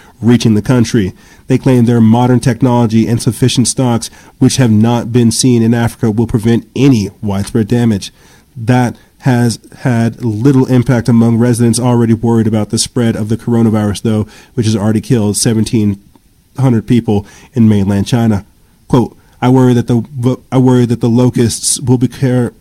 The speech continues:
will become a carrier of pneumonia, a major symptom of the, of the coronavirus," one wrote on Twitter. Another said, "You can believe what the experts say? Just listen to it." One expert quoted the Epoch Times, warned that the locusts could pose a direct threat to China,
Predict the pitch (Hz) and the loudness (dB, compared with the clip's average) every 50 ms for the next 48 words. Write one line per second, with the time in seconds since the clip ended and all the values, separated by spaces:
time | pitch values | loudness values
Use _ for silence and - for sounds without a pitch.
0 | _ - 127 120 120 113 117 139 113 117 110 - - 123 120 120 117 113 117 113 | _ -6 -4 -2 -2 0 0 0 0 0 -2 -2 -2 -2 0 2 2 2 2 0
1 | - 113 107 113 110 113 117 120 117 113 113 110 107 104 - _ _ _ _ _ | -2 -2 0 0 0 2 2 2 2 2 2 2 0 -2 -6 _ _ _ _ _
2 | _ - 117 117 110 117 120 113 117 110 - - 123 110 - 113 107 107 104 110 | _ -4 0 2 2 2 2 0 0 0 0 0 -2 0 0 -2 -2 -2 -2 -2
3 | 120 - - 131 131 110 117 110 - 123 113 110 110 98 113 117 113 107 98 104 | -6 -6 -6 -6 -6 -4 -6 -4 -2 -2 0 0 0 0 0 0 0 0 -2 -2
4 | - - - _ _ _ _ _ _ - 113 110 107 107 107 104 101 98 98 - | -4 -6 -10 _ _ _ _ _ _ -2 -2 0 0 0 0 -2 -2 -4 -4 -2
5 | - 127 117 107 95 - - _ _ _ - - _ - - - - 131 131 131 | 0 0 0 0 -2 -6 -8 _ _ _ -20 -20 _ -20 -14 -4 0 0 2 2
6 | 123 123 - - 123 117 120 123 - 127 110 117 120 127 123 120 117 107 113 110 | 2 2 2 2 0 2 2 2 2 0 0 2 2 2 4 4 2 2 0 -2
7 | - 117 117 117 117 - - 139 123 - - 143 135 139 131 - _ - - - | 0 0 -2 -2 -2 -2 -2 -2 -2 0 0 0 0 -2 -2 -6 _ -6 -6 -4
8 | - - 139 120 131 113 - 113 101 92 90 - 107 107 113 110 110 107 104 - | 0 0 0 0 0 0 0 0 -2 -2 -4 -6 -6 -4 -2 0 0 0 -2 -4
9 | - 110 104 - - - 117 107 98 107 90 117 113 113 - 117 107 - - - | -4 -6 -6 -6 -4 -6 -4 -4 -4 -4 -2 -2 -2 -2 -4 -6 -6 -6 -4 -4
10 | 131 120 110 107 101 - - - - - - _ _ - 117 113 110 104 - 110 | -2 -2 -2 -2 -4 -6 -8 -18 -20 -20 -20 _ _ 0 2 2 2 2 0 0
11 | 107 120 120 113 - 120 104 - - - 127 117 - - 123 113 110 107 110 98 | 0 0 0 0 -2 -4 -4 -4 -4 -2 -2 -2 0 0 0 0 0 0 0 -2
12 | 110 98 92 110 110 110 - - - 113 110 104 95 - 110 - - 131 123 120 | -2 -2 -2 -2 -2 -4 -6 -8 -6 -4 -4 -4 -4 -6 -6 -4 -2 0 0 0
13 | 113 101 85 - | 0 -2 -4 -6